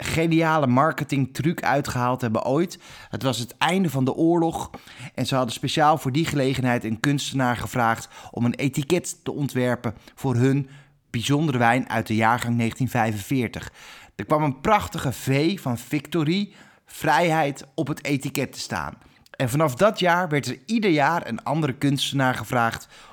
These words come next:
om het etiket te ontwerpen van Mouton Rothschild.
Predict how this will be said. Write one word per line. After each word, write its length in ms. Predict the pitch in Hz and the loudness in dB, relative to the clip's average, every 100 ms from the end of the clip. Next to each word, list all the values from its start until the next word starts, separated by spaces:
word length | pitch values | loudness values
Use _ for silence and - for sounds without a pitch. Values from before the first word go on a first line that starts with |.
| - - | -16 -2
om 240 | 131 117 - _ _ _ _ - | 0 0 -6 _ _ _ _ -14
het 180 | - - | -8 -4
etiket 640 | 127 131 170 185 - - | -2 0 0 -2 -4 -10
te 100 | - | -4
ontwerpen 680 | 131 98 127 143 156 165 - | -4 0 0 0 -2 -8 -10
van 200 | - 113 | -4 -2
Mouton 360 | 117 139 175 151 | -2 0 0 2
Rothschild. 600 | 147 - 160 98 - | 0 0 -2 -2 -8